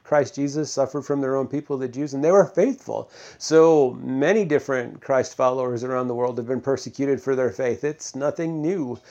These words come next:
Uh, Jesus even said that we would be persecuted. I think that's a verse I have in, in a minute here. But, uh, know that people will misunderstand you. People will be angry with you if you don't follow,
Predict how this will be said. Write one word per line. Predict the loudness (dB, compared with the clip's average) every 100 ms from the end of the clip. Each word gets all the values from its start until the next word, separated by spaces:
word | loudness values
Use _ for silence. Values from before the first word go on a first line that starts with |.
| -20 -16 -2
Uh, | 2 2 0
Jesus | -4 -8 -6 -10 -10 -12 -14 _
even | -12 -10 -8
said | -4 -2 -2 -6 -8
that | -6
we | -4
would | -6 -8
be | -12
persecuted. | -6 -6 -6 -6 -4
I | -2
think | -4
that's | -4 -4
a |
verse | -6 -6
I | -6
have | -6 -6
in, | -8 -10 -20 -20 -8
in | -2
a |
minute | 0 0
here. | 0 -2 -6 _ -20 -20 -4
But, | 2 2 2 -8 -10 _
uh, | -4 -4
know | 0 2 2 0 -6
that | 0 2 2 -2 -4
people | -4 0 2 2 -2 -14 -10
will | -6
misunderstand | -4 -4 -6 -8 -6 -2 0 0
you. | 2 2
People | 2 -2 -2 0 0 0 -4 -20 -10
will | 0 4 4 4
be | 0 -2
angry | 0 2 2
with | 2 0
you | 2 6 6
if | 6 2
you | -2
don't | -2 -2 0
follow, | 2 4 4 4 4